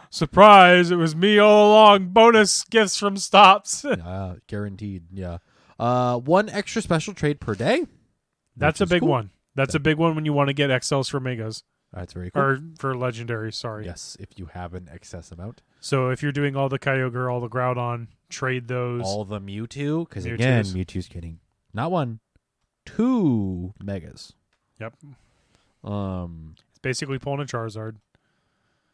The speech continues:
Speaker 2: Yeah. Increased damage from Pokemon participating in raids remotely, A K A it's doing the same amount of damage as if you were in person. One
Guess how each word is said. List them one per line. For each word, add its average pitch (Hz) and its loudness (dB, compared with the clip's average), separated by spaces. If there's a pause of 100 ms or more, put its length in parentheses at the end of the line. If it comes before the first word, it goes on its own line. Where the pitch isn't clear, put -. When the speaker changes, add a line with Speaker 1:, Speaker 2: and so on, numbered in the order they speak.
(140)
Speaker 2:
Yeah. 104 -8 (880)
Increased 180 0
damage 175 0
from 143 -4
Pokemon 160 0
participating 139 -2
in 131 -6
raids 110 -4
remotely, 139 -4 (1120)
A 123 -4
K 135 -4 (120)
A 113 -2
it's - -10
doing 117 -6
the 104 -10
same 107 -10
amount 104 -8
of 95 -14
damage 95 -10
as 95 -14
if 90 -16
you 92 -12
were 90 -10
in 85 -14
person. 170 -6 (1500)
One 208 0